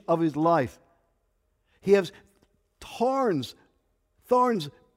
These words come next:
driven through his skull into his head, mocked and spat at, nails into his hands. And he's hanging on this cross. And this is what he says in Matthew twenty-seven.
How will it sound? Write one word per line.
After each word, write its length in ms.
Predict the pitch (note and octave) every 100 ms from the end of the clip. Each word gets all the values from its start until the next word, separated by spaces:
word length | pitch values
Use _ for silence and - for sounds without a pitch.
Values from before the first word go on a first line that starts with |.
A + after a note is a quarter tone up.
| _ -
driven 380 | D#3+ B3 C4+ B3+
through 200 | B3 A3
his 180 | G3+
skull 420 | - - A#3 G3+ D3+
into 340 | F#3 G#3 G#3+
his 140 | G3+
head, 340 | G3 G#3+ B2 E2+ _ _ _ _ _ _ _ _ _ -
mocked 420 | E3 G#3+ A#3 - -
and 100 | E3+
spat 440 | - - A3 G#3
at, 240 | C#3+ G2 - - _
nails 560 | D#3+ E3+ G#3+ B3+ A#3+ G3
into 200 | G#3+ G3+
his 160 | F#3+
hands. 600 | - A3 A3+ G3+ D3 - - _ _ _ _ _ _ -
And 80 |
he's 120 | F#3+ -
hanging 420 | G#3+ B3+ C#4+ B3+
on 160 | A#3
this 200 | G#3 F#3
cross. 640 | - - B3 B3+ D3+ - - _ _ _ -
And 140 | F3
this 160 | A#3 A3
is 60 |
what 180 | B3 A3
he 80 | G3+
says 480 | - F#3+ D#3+ B2 - -
in 160 | D#3 E3+
Matthew 300 | F#3 F3+ F3+
twenty-seven. 680 | - F3 D#3+ - D3 A2